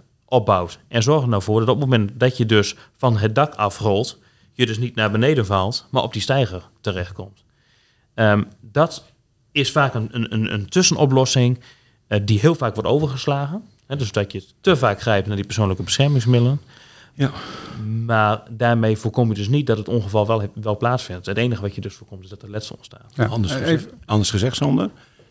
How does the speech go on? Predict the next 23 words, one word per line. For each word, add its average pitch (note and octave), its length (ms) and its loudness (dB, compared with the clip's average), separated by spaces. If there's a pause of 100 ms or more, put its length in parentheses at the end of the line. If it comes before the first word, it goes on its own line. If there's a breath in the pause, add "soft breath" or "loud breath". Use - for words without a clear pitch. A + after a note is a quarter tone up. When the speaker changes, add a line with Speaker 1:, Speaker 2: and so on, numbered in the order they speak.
(120)
Speaker 2:
dat G#2 120 -2
is F#2 60 0
exact G2 540 -2
op - 120 -8
een G2 100 2
andere B2 260 4
wijze G#2+ 320 4
verteld G#2 420 -2
waar F#2 160 2
ik F#2 100 -2
het F2+ 80 -4
net G2 200 -2
over G2 240 -4
had. F2+ 360 -10
Het - 200 -10
gaat B2 220 2
dus F#2+ 160 -4
over F#2 280 -2
het F2 120 -6
bestrijden F#2+ 680 2
van F#2 460 -2 (840)
de - 100 -20
gevolgen A#2+ 720 -4